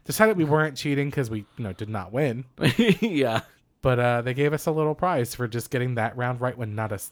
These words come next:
Speaker 1: out of the, like, eighty some odd
Speaker 2: <laughs>
Speaker 1: teams, like, we got that one right.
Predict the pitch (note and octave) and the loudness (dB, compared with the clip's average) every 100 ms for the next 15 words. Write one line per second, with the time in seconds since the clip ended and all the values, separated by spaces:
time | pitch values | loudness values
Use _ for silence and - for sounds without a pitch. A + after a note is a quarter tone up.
0 | - B2+ A#2+ A2 A2 - - A#2+ B2 C3 | -6 -2 -2 -6 -10 -10 -8 -6 -6 -4
1 | C3 B2 A#2 D#3+ C3+ A2+ F#3 G2+ F#3 F#3+ | -2 -2 0 0 0 0 -2 -2 -6 -6
2 | - _ - D3 A2+ G#2 - G2 A#2 G#2+ | -8 _ -16 -10 -8 -8 -10 -14 -12 -14
3 | G2+ | -16